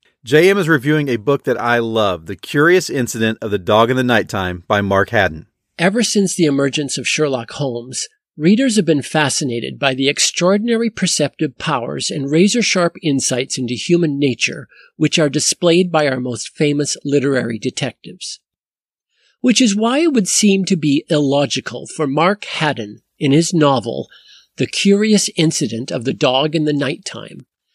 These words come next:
Speaker 2: to make his detective a fifteen-year-old autistic boy called Christopher, who in the best traditions of the classic detective yarns narrates the book in the first person.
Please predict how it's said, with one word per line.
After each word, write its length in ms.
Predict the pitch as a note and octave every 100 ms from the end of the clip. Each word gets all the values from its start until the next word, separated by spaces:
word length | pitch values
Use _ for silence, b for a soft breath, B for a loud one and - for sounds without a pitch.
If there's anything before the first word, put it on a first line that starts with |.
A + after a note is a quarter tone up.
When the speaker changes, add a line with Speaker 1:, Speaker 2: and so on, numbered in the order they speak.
| _ _ -
Speaker 2:
to 100 | F#3+
make 220 | F3+ F3
his 340 | - - C#4 -
detective 580 | D3+ - B2+ - C3 C#3+
a 120 | C3
fifteen-year-old 1080 | - A3+ - A#3 A#3 A3 F3 F3 D3 D#3 -
autistic 640 | B2+ C3 - F3+ - F#3+ -
boy 280 | C#3+ B2 B2+
called 400 | - B2+ A#2 -
Christopher, 760 | - A3 - - - - _ _ B B B
who 120 | - E3+
in 120 | D3
the 80 | B2
best 340 | G3 G#3 -
traditions 500 | C#4 D3 - C#3+ B2
of 80 | B2
the 100 | B2+
classic 460 | - C#3 C3 D#3
detective 500 | - E3+ C3+ C3 D#3+
yarns 600 | D#3+ D#3 B2+ A#2 A#2+ - -
narrates 500 | D#3 E3 D#3 C3 -
the 100 | -
book 340 | D3+ C#3 A#2+ -
in 100 | C#3
the 60 |
first 500 | - B2+ A2+ - -
person. 460 | - D3 - B2+